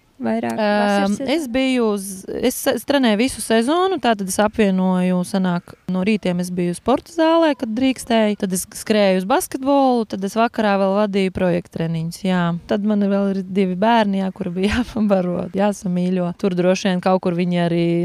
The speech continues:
Speaker 2: kaut, kaut kur neieguva no manis, tāpēc es arī ņemu to pauzi basketbolā. Iespējams, nu, ka es jūtos tā, ka viņi ir pelnījuši vairāk ar manu laiku. Un vadu visu gadu. Nu, šogad man iznāca novadīt visus treniņus laukā.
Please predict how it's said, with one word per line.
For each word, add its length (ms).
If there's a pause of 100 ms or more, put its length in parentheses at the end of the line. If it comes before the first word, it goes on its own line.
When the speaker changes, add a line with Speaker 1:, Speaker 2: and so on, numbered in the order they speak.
(120)
Speaker 2:
kaut, 240 (160)
kaut 180
kur 220
neieguva 720
no 160
manis, 400
tāpēc 320
es 160
arī 240
ņemu 240
to 160
pauzi 320
basketbolā. 800
Iespējams, 640
nu, 160
ka 80
es 160
jūtos 400
tā, 160
ka 160
viņi 300 (100)
ir 160
pelnījuši 420
vairāk 380
ar 80
manu 160
laiku. 400 (320)
Un 720
vadu 320
visu 320
gadu. 320
Nu, 160
šogad 320
man 160
iznāca 440
novadīt 520
visus 440
treniņus 440
laukā. 440